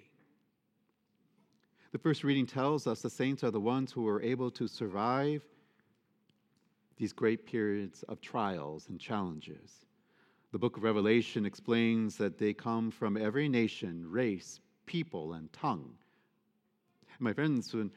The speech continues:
when we were doing the flowers, we took into mind what that reading said. They were just, they spoke every language, they looked different. They came from everywhere. The flowers represent that. They're different sizes, different varieties, different colors. Aren't they pretty?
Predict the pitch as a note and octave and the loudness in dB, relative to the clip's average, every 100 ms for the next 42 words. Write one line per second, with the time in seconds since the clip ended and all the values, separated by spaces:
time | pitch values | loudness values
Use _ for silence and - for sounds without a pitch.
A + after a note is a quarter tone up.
0 | - - A2+ A#2 A2 G2+ C3 A#2 G#2 A#2+ | -16 -4 0 2 2 2 2 2 0 0
1 | B2+ D3+ A2 G2+ A2+ - C3+ B2+ - A2 | 2 4 4 2 0 -2 -2 -2 -2 0
2 | A#2+ C#3+ B2 G2+ G2+ A2 G#2+ G2 F2 - | 2 2 2 0 0 0 0 -2 -6 -4
3 | C#3+ F2+ - - _ - A2+ G2+ - - | -2 -2 -4 -20 _ -6 -4 -2 -4 -8
4 | - _ _ B2 - A2+ - F#2+ G2+ E3 | -18 _ _ -4 -2 -4 -2 -2 2 2
5 | E3+ D#3 D3 - G#2 F#2+ F2 F2+ E3 - | 4 4 2 0 -2 -2 -4 0 0 2
6 | C#3+ D3 - - _ _ _ _ _ _ | 0 -2 -6 -20 _ _ _ _ _ _
7 | A#2 - D3+ B2+ B2 C#3+ D#3 D3 D3 C#3+ | -8 -2 -2 -2 -4 -4 -2 0 0 0
8 | C#3+ - - - A#2+ C3 C3 C#3+ C#3 A#2 | -2 -6 -20 -6 -2 4 6 8 6 4
9 | B2 - B2 C#3 C#3 C#3 C#3+ C#3 A2 F#2+ | 0 2 -2 0 -2 -2 -2 -2 -2 -2
10 | A2 G#2+ G2+ - C#3+ D3 C3 C3+ - A2+ | -2 -4 -8 -2 -2 0 -2 -4 -4 -8
11 | A#2 F#2 A#2+ C#3 C#3+ C3+ C3 B2+ A2+ G2+ | -8 -8 -4 -2 0 0 -2 -4 -6 -6
12 | G2 - C3 C3 C3 B2+ - _ _ _ | -10 -4 -2 -2 -4 -6 -16 _ _ _
13 | _ C3 G3 - G#2+ D#3+ | _ -4 -2 -2 -4 -4